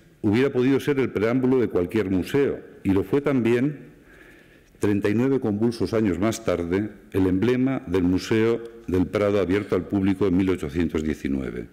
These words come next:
después de una revolución política sin precedentes y de una menos inédita guerra de independencia. Con cierto retraso, y no de la forma más fácil imaginable,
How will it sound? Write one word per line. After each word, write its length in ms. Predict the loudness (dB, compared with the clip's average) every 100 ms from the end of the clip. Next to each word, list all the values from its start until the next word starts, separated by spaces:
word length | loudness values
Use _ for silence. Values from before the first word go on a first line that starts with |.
| -20 -20 -20 -20 -16
después 400 | -4 -4 0 -2
de 60 | 0
una 160 | 0 0
revolución 520 | 0 0 0 0 0
política 540 | 0 0 0 0 -2
sin 160 | -2 -2
precedentes 800 | -2 0 0 0 2 -2 -2 -12 -6
y 100 | 0
de 60 |
una 380 | 2 2 0 -6 -18 -12 -2
menos 320 | 0 0 0
inédita 460 | 0 2 0 0
guerra 240 | -2 -2 0
de 100 | 0
independencia. 720 | 0 -2 -4 -6 -10 -14 -20 -20 _ _ -20 -20 -20 -20 -20 -8
Con 160 | -4 0
cierto 340 | 0 0 0
retraso, 640 | 0 0 0 0 -2 -2 -4 -12 -2
y 80 | 0
no 180 | 2 2
de 140 | 0
la 240 | 0 0
forma 400 | 0 -2 0 2
más 220 | 2 0 -2
fácil 400 | -2 -2 0 0
imaginable, 760 | 0 0 0 0 2 0 -2